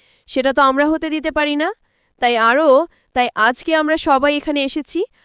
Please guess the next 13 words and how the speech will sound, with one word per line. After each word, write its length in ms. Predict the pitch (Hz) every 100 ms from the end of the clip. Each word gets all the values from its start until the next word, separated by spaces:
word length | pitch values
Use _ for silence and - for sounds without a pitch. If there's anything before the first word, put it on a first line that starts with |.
| _ -
আমাদের 400 | 226 247 277 320 320
কথাও 280 | 269 294 320
আপনাদেরকে 480 | 285 277 285 269
শুনতে 320 | 302 294 269 294
হবে। 280 | 240 - - _ _ _ _ -
আমরা 320 | 226 247 294 302
ওনাদের 340 | 277 277 294
ছেলে 280 | - 294 262
মেয়ে, 220 | 277 330 453 _ _
আর 140 | - 220 -
আমরা 340 | 233 269 302 240 370
এই 160 | 240 269
মানুষগুলোকে 680 | 262 247 269 262 294 285